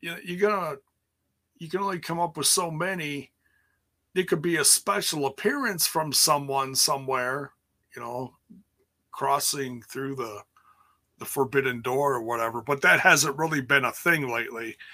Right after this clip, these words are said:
Um, but I think the Briscoes certainly could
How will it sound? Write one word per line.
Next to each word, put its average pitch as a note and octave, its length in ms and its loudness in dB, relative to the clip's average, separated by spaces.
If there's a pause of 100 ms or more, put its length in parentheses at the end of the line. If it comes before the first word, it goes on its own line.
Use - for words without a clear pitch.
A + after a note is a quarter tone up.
(520)
Um, C#3+ 460 2 (1080)
but C#3 220 2
I D3+ 160 6
think E3 680 -2 (260)
the C#3 120 0
Briscoes D3 720 4
certainly E3 800 2
could D3+ 800 4